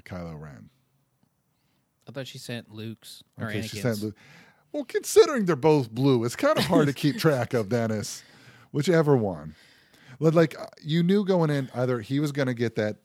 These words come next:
Speaker 1: other one or she's gonna combine them together as, like, a staff thingy. Like,
Speaker 2: That's another
Speaker 1: like
Speaker 2: thing
Speaker 1: a
Speaker 2: I, I
Speaker 1: Darth
Speaker 2: didn't
Speaker 1: Maul.
Speaker 2: realize. Like, why didn't, why did it have to use two blue ones? Like, why couldn't they use a green one or something? I don't know.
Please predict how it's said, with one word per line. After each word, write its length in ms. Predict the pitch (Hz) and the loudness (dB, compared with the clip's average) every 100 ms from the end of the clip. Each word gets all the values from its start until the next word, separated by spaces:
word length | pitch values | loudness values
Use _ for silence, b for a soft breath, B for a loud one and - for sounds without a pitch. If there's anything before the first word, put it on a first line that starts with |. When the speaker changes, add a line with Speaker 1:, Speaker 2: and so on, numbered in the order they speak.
| _ 98 | _ -16
Speaker 1:
other 200 | 92 90 | -12 -12
one 320 | 80 82 92 b b b _ | -12 -12 -14 b b b _
or 80 | 107 | -8
she's 240 | - 135 | -4 -4
gonna 180 | 123 123 | -2 -2
combine 320 | 120 110 110 | -2 -2 -2
them 140 | 110 101 | -2 -4
together 400 | 92 104 87 85 | -4 -4 -4 -8
as, 100 | 82 | -10
like, 140 | 82 | -14
a 60 | 85 | -14
staff 380 | - 90 85 - | -10 -10 -10 -14
thingy. 360 | 73 73 76 | -16 -14 -14
Like, 80 | 147 | -10
Speaker 2:
That's 120 | 190 208 | -6 -4
another 200 | 202 196 | -4 -4
Speaker 1:
like 20 | |
Speaker 2:
thing 140 | 143 | -2
Speaker 1:
a 20 | 127 | -2
Speaker 2:
I, 20 | |
I 40 | |
Speaker 1:
Darth 100 | 123 | -2
Speaker 2:
didn't 140 | 135 147 | -2 -4
Speaker 1:
Maul. 80 | 143 | -2
Speaker 2:
realize. 420 | 143 135 127 123 | -2 -2 -2 -4
Like, 160 | 135 113 | -6 -4
why 180 | 131 143 | -4 -4
didn't, 220 | 143 131 _ _ _ | -4 -8 _ _ _
why 160 | 120 139 | -8 -8
did 140 | 151 | -6
it 120 | 139 | -8
have 200 | 131 131 | -8 -10
to 80 | - | -8
use 180 | 120 117 | -10 -10
two 160 | - 113 | -10 -12
blue 240 | 90 107 | -10 -10
ones? 340 | 113 110 107 104 | -8 -10 -10 -14
Like, 200 | 95 110 | -16 -12
why 180 | 117 | -12
couldn't 240 | 120 131 117 | -10 -10 -10
they 80 | 101 | -12
use 220 | 104 107 | -14 -14
a 40 | |
green 360 | 110 110 110 110 | -12 -12 -10 -10
one 220 | 113 107 | -10 -12
or 40 | 107 | -14
something? 380 | 98 107 98 82 | -16 -16 -18 -18
I 60 | |
don't 100 | |
know. 40 | - | -20